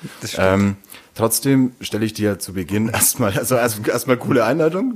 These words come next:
Speaker 2: Vielen
Speaker 1: Danke,
Speaker 2: Dank.
Speaker 1: danke.
Speaker 2: Ähm, und natürlich die typische
Speaker 1: Hab's gelernt.
Speaker 2: Frage. Ach, ja, hört man, hört man.
Speaker 1: Ja.
Speaker 2: <laughs>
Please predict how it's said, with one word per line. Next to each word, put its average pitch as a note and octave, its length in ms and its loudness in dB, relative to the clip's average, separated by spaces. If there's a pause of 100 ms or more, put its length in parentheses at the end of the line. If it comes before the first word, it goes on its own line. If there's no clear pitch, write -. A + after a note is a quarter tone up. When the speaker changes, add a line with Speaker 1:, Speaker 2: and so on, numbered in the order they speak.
Speaker 2:
Vielen - 180 2
Speaker 1:
Danke, - 280 2
Speaker 2:
Dank. G#2 180 -4
Speaker 1:
danke. B2 80 -8
Speaker 2:
Ähm, B2 420 6
und B2+ 300 2
natürlich A2+ 300 -2
die G#2+ 100 -4
typische A2 300 -2
Speaker 1:
Hab's G2+ 100 2
gelernt. F#2+ 300 2
Speaker 2:
Frage. E2 140 -2 (300)
Ach, G2 120 -6
ja, G#2 240 4 (160)
hört G2+ 160 -2
man, D#2 140 -4
hört E2 140 -8
man. D#2 120 -8
Speaker 1:
Ja. F#2+ 220 -8
Speaker 2:
<laughs> - 40 -10